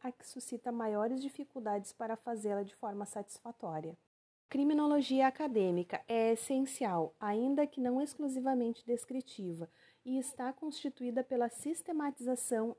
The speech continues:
ensino ou disseminação do conhecimento da criminologia em geral. Assim, a criminologia didática, a qual se baseia em uma exploração sistemática,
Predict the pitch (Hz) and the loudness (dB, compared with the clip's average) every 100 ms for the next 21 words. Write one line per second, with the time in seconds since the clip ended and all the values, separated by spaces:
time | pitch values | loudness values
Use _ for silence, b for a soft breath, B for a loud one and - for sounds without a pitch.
0 | - 247 240 - 240 247 254 - 233 233 | -2 -2 -2 -2 2 2 2 0 0 0
1 | 214 190 190 233 302 - 311 277 262 247 | -2 -6 4 4 4 -2 -2 0 0 -2
2 | 240 226 240 247 233 233 - 233 214 214 | -4 -2 -2 -2 -2 -2 -2 -4 -4 -4
3 | 208 208 226 262 269 247 240 208 208 240 | -6 -4 -2 0 2 4 4 4 2 2
4 | - 254 247 226 269 226 156 151 - B | 2 -2 -2 0 2 2 0 -4 -8 B
5 | B B B B 269 - - 294 359 - | B B B B -6 -4 -2 0 0 -2
6 | 262 254 262 311 285 247 226 202 202 175 | -8 -6 0 2 4 4 4 4 0 0
7 | 170 170 170 196 - 196 - 190 - 220 | -2 -2 -2 -4 -8 -14 -10 -8 -4 -4
8 | 220 226 208 196 196 185 190 196 185 180 | -4 0 2 2 2 2 0 0 -2 -4
9 | - 196 185 180 190 190 - 220 202 185 | -4 -4 -4 -4 -8 -6 -6 -6 -6 -4
10 | 160 165 190 - 175 | -4 -4 -6 -12 -18